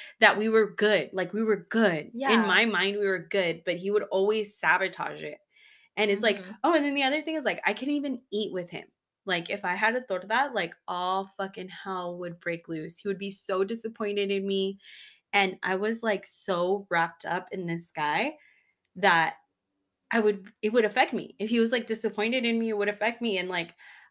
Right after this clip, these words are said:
Speaker 1: I also had to, 'cause he had this expectation of what I should look like, I had to be working out constantly. I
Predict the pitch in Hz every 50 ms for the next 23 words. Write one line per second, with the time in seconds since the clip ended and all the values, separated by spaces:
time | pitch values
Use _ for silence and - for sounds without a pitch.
0 | _ _ _ _ _ _ _ _ _ - 220 214 - 190 196 214 226 - 262 247
1 | 233 220 214 202 196 - - 220 202 190 190 - - _ _ _ _ _ - -
2 | 240 220 - 214 220 208 202 196 202 196 196 - - - - 196 170 - 196 180
3 | 170 - 190 180 175 170 165 160 165 165 175 175 - 170 180 180 - - 190 185
4 | 175 170 160 165 - 175 165 165 165 170 165 - - _ _ _ _ _ _ _
5 | _ _ - 202 208 214 220 220 220 - 240 226 202 190 - _ _ _ _ -
6 | 220 208 190 180 185 190 190 - 202 190 175 156 156 - - 180 180 170 - 165
7 | 151 - - - - _ _ _ _ _ _ _ _ _ _ - 190 180